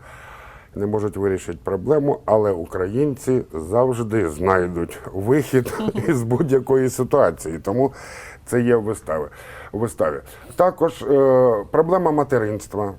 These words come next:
в цій виставі, це те, що дуже актуально. Е, проблема народження нового українського покоління, нових, е, наших, тобто, народження діточок, тому що це є проблема, я навіть із медиками, скільки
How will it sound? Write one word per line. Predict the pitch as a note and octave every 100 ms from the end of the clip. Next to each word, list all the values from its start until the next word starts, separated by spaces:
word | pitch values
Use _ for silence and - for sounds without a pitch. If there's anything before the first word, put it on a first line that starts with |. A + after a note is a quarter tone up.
| -
в |
цій | A#2+
виставі, | G#2 G2 - G#2+ F#2+
це | G2
те, | G2 B2+
що | A2+ - G#2+
дуже | G#2 G2+ G#2
актуально. | - G2+ - A2+ A2 G#2 G#2 G2+ - - - - G2
Е, | G#2 G#2 G#2+ G2+ -
проблема | A#2+ B2 C#3+ C3+ B2 A2+
народження | B2 B2 B2+ A#2+ G#2+ A#2+ A2+ A2+ - - - - - - - - - - -
нового | A#2+ B2 C3+ B2+ A#2+
українського | A2+ A#2+ A#2+ G#2+ A#2 G#2
покоління, | A2 - A2+ A#2+ A2
нових, | A2 G#2+ A#2 - - - - G2+
е, | G2 F#2 F2+ D#2+ - - -
наших, | A2 A2+ G2+ F#2 - - - _
тобто, | F#2+ F2+ - - - -
народження | G#2 A2+ A#2+ G#2+ A2+
діточок, | G#2 G#2+ A2+ A2 D3 -
тому | G#2+ G#2
що | -
це | G2 B2+
є | B2
проблема, | A2+ A2+ A#2+ D#3+ B2
я | G#2
навіть | G2 G2+ F2+ - - - -
із | - E2+
медиками, | C3 C3+ B2+ A2+ A2+
скільки | - G2+ G2+ G2 F#2